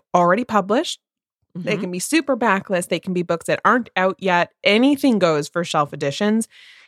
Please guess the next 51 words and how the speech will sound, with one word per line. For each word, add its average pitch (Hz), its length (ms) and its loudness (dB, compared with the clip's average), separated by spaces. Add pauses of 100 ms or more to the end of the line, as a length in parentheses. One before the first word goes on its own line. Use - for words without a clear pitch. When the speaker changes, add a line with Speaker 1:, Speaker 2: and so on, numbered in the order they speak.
(100)
Speaker 1:
And 185 300 4
same 190 260 2
thing, 226 340 -2 (120)
I 185 80 0
do 233 180 2
try 208 280 -2
and 185 120 -4
keep - 180 -12
a 180 40 2
list 170 340 0
of 165 80 -4
the 170 80 -4
books 165 260 -2
I've 160 200 -2
brought 180 320 2
for 180 100 0
shelf 156 300 -2
editions 214 480 0
and 180 160 -2
read 220 260 0
them 151 240 -2
so 190 120 -6
that 170 200 2
we 185 100 -4
can 196 220 -6
then 160 320 -2 (400)
later 196 320 4
on, 180 140 6
on 160 160 2
the 160 80 0
show, 349 180 0
you've 208 220 2
already 160 220 2
heard 269 300 0
about 175 240 0
it - 80 -12
from 170 200 -10
us, 156 320 -6 (240)
but 180 100 0
now 160 160 4
we're 165 80 4
gonna 160 160 0
tell 165 180 -4
you 156 120 0
what - 120 -2
we 156 100 -4
thought 139 260 0
about - 200 -4
it. - 140 -4 (460)
Speaker 2:
Yes, - 440 -10
exactly. 139 480 -8